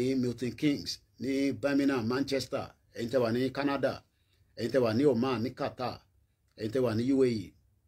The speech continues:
Ó ní kí gbogbo wa máa bọ̀ ń lé. Ó ní ká máa bọ̀ ń lé.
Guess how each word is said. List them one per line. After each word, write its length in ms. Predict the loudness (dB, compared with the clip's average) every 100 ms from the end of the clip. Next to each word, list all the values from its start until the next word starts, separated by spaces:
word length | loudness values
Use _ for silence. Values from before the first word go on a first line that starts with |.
| _ _ _ _ _
Ó 80 | 0
ní 80 | 2
kí 80 | 2
gbogbo 160 | 4 4
wa 60 |
máa 140 | 4 0
bọ̀ 200 | -2 -2
ń 40 | -2
lé. 120 | -2 -6 _ _ _ _ _ _ _ -20 _ _ _ _ _ _ -20 _ -10
Ó 60 |
ní 80 | -6
ká 100 | -2
máa 160 | -2 -4
bọ̀ 160 | -4
ń 60 | -2
lé. 120 | -2